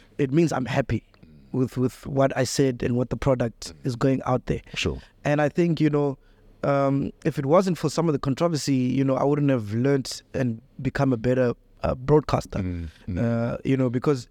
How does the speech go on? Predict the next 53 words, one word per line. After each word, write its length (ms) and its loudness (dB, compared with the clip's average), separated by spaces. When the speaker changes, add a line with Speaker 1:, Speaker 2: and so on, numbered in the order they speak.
Speaker 1:
in 280 2
whatever 320 2
mistakes 680 0
or 100 -2
failures 420 0
we 60 0
make, 380 -2
Speaker 2:
Sure. 260 -6
Speaker 1:
there's 320 0
learnings 400 4
out 100 2
of 120 0
that, 200 -2
you 80 0
know, 100 0
and 120 2
that's 140 0
how 240 0
I 100 0
think 240 -2
we 80 -2
grow. 400 -2
Speaker 2:
Mm. 320 -2
Speaker 1:
And 380 0
the 160 0
nature 380 2
of 240 0
the 100 -2
space 340 -2
that 160 -2
we're 220 0
in, 300 2
you 160 -2
can't 340 0
get 140 2
it 120 0
right 160 2
all 120 -4
the 100 -2
time. 220 -2
It's 120 -4
Speaker 2:
Yeah, 80 0
Speaker 1:
impossible. 420 -2
Speaker 2:
yeah. 140 -2
Speaker 1:
It's 180 -2
like 260 2
asking 280 0
someone 280 2
to 80 -8
be 200 0
a 20 0
human 300 0
being. 300 0